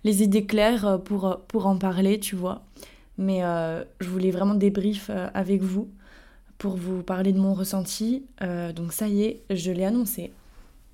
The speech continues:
Euh, franchement, mais vous l'avez entendu, euh, vous l'avez entendu à ma voix, euh, il y a quelques minutes, mais pour moi c'était il y a quelques jours déjà. Euh, j'avais vraiment peur, j'avais peur de, de leur annoncer cette nouvelle parce que je sais que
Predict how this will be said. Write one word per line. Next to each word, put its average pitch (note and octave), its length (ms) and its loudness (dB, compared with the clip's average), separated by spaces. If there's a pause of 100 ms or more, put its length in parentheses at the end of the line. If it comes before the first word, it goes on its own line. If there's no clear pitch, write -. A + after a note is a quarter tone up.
(440)
Euh, E3+ 260 -4
franchement, G3+ 480 -2
mais F3 140 -2
vous E3+ 80 -4
l'avez E3+ 180 -2
entendu, E3+ 520 -2
euh, D#3 40 -4 (840)
vous G3+ 80 2
l'avez G3+ 240 10
entendu F#3+ 340 2
à F#3 80 2
ma G3 160 4
voix, G#3+ 300 4
euh, F3+ 240 0
il D#3+ 60 -2
y F3 40 4
a F3 60 2
quelques F3+ 200 2
minutes, B3+ 360 10
mais F#3+ 80 -2
pour F#3 120 0
moi F#3+ 140 4
c'était E3+ 220 -4
il - 20 0
y - 20 0
a D#3+ 40 -4
quelques E3 220 -4
jours G3+ 180 0
déjà. G3+ 320 0 (500)
Euh, F3 160 2
j'avais F3 240 2
vraiment F#3+ 320 0
peur, G#3 380 0
j'avais E3 240 -2
peur G#3 500 2
de, D#3+ 920 -2 (200)
de E3 60 -2
leur E3+ 260 0
annoncer F3 400 -2
cette F#3+ 240 0
nouvelle G3+ 340 2
parce - 220 -8
que F3 160 -6
je E3+ 160 -2
sais G3 340 2
que F3 460 -2